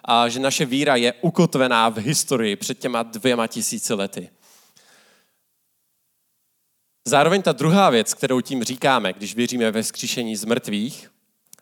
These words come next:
je ta, že tak jako Ježíš vstal z mrtvých, tak i my věřící věříme, že jednoho dne vstaneme z mrtvých. Že stejně tak budou naše těla vzkříšena, dostaneme nová těla, která budou žít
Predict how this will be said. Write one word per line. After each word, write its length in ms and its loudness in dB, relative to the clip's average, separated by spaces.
je 100 -2
ta, 160 2
že 180 2
tak 240 -2
jako 300 2
Ježíš 480 -2
vstal 320 -2
z 100 -6
mrtvých, 760 -6
tak 300 -2
i 40 -4
my 140 -2
věřící 640 -2
věříme, 400 -4
že 120 -4
jednoho 340 -4
dne 160 -6
vstaneme 460 -6
z 60 -8
mrtvých. 640 -12
Že 140 -8
stejně 400 0
tak 240 0
budou 280 -2
naše 300 -2
těla 240 -4
vzkříšena, 880 -6
dostaneme 520 -4
nová 360 2
těla, 400 -2
která 380 -4
budou 440 -2
žít 460 -8